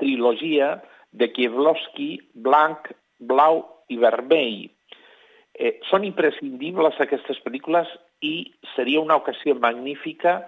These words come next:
per visitar-les. També L'altre costat de l'esperança. Aki Kaurismäki és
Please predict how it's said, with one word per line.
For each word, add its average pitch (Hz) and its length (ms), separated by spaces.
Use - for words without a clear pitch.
per 127 180
visitar-les. 113 960
També 147 420
L'altre 147 420
costat 160 400
de 160 80
l'esperança. 131 960
Aki 160 340
Kaurismäki 151 1120
és 131 400